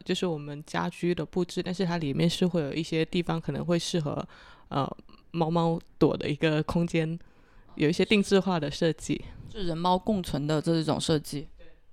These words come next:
Speaker 2: 其实这种就是人猫共存，或者是特别为了猫设计的一些，呃，产品，现在越来越多嘛，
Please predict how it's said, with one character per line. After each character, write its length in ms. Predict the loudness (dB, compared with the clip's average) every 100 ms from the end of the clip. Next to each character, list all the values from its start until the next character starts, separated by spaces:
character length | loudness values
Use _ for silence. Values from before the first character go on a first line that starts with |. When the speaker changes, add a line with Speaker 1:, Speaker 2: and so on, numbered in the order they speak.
| -14 -12
Speaker 2:
其 160 | -6 -4
实 60 |
这 140 | -2 -4
种 280 | -4 -6 -6
就 120 | -6
是 240 | -4 -4 -6
人 180 | -4 -4
猫 380 | 2 4 4 2
共 260 | 0 -2
存， 260 | -2 -4 -4
或 120 | -2
者 60 | -2
是 120 | -4
特 220 | -10 -8
别 180 | -4 -2
为 220 | 0 2 2
了 200 | 2 2
猫 640 | 2 2 4 4 4 0 -2
设 420 | 2 4 4 2
计 220 | 0 0
的 160 | 2 2
一 100 | 0
些， 560 | -2 -2 0 0 -4 -8 -16 _ -18
呃， 60 | -10 -4
产 260 | -2 2
品， 260 | 4 2 0 -12
现 160 | -4 -2
在 80 | 0
越 120 | 0
来 80 | 0
越 160 | -2
多 200 | -2 -4
嘛， 160 | -4